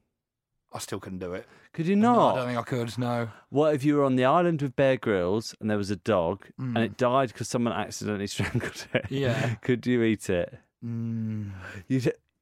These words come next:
Speaker 2: but there's all the protein on there.
Speaker 1: I know, I know. I'm a hypocrite, but I couldn't do it. I don't think I could do, I wouldn't send it off Game of Thrones. So I'd say to the group, I'd say, "Look, guys, you're more than welcome to
Speaker 2: Uh,
Speaker 1: eat it."
Speaker 2: let them, but you
Speaker 1: But
Speaker 2: couldn't
Speaker 1: I, I
Speaker 2: tuck
Speaker 1: don't
Speaker 2: in.
Speaker 1: think I c-,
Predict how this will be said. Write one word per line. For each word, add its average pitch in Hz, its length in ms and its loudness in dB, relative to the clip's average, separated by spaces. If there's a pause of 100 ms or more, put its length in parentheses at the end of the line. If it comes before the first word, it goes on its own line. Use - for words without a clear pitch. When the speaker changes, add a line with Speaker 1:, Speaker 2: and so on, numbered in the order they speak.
(120)
Speaker 2:
but 180 180 0
there's 196 180 2
all 240 200 6
the 240 100 6
protein 220 460 2
on 139 160 4
there. 107 120 4
Speaker 1:
I 175 60 6
know, 190 340 4
I 143 40 6
know. 165 380 2
I'm 131 220 -2
a 127 60 0
hypocrite, 131 520 -2
but 123 80 -4
I 123 100 -2
couldn't 143 280 -4
do 143 160 0
it. 110 100 -2
I 107 60 -6
don't 143 140 -6
think 135 120 -4
I 120 60 -6
could 147 140 -4
do, 156 80 -4
I 165 60 4
wouldn't 247 220 2
send 202 320 2
it 165 100 0
off 175 320 2 (320)
Game 147 220 0
of 123 80 -2
Thrones. 165 220 0
So 139 100 -2
I'd 185 200 2
say 160 240 2
to 147 120 -6
the 135 80 -2
group, 127 180 0
I'd 110 60 -8
say, 127 120 -2
"Look, 131 260 0
guys, 104 380 -2 (460)
you're 131 140 -4
more 123 160 -2
than 110 80 -4
welcome 110 460 -4 (360)
to 127 60 0
Speaker 2:
Uh, 123 440 6
Speaker 1:
eat 113 100 0
it." - 80 -14
Speaker 2:
let 113 240 2
them, 110 200 2
but 104 100 0
you 113 140 4
Speaker 1:
But - 100 0
Speaker 2:
couldn't 127 180 2
Speaker 1:
I, - 20 0
I 127 100 0
Speaker 2:
tuck 98 180 2
Speaker 1:
don't 101 200 2
Speaker 2:
in. - 40 -4
Speaker 1:
think 113 220 -8
I 107 40 -6
c-, 107 60 -16